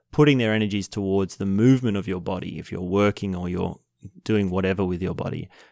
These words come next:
So be still, and you can do something that's, you know, mentally cha-,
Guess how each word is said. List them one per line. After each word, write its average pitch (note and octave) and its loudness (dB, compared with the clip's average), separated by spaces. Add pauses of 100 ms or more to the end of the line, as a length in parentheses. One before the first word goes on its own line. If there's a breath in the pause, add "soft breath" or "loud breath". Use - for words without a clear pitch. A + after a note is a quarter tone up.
So G#2+ 0
be D3+ 4
still, D3+ 2 (640)
and A#2 -8
you B2 -8
can D3+ 0
do D#3+ 6
something C#3+ 0
that's, A2+ -2 (680 soft breath)
you A#2 -12
know, G2+ -2 (180)
mentally A#2+ 2
cha-, - -2